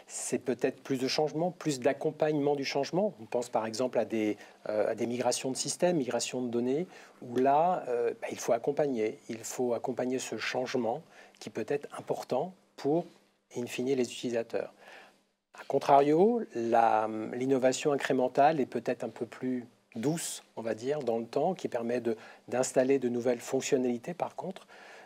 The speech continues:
mais ceci de manière relativement transparente. Alors,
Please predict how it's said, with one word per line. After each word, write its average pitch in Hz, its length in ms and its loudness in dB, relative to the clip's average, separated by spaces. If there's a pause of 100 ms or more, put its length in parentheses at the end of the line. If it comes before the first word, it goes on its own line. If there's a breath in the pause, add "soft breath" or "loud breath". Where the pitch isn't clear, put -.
mais 135 420 0 (180)
ceci - 400 -2
de 135 80 4
manière 131 400 4
relativement 131 600 2
transparente. 117 520 -2 (260 loud breath)
Alors, 123 240 8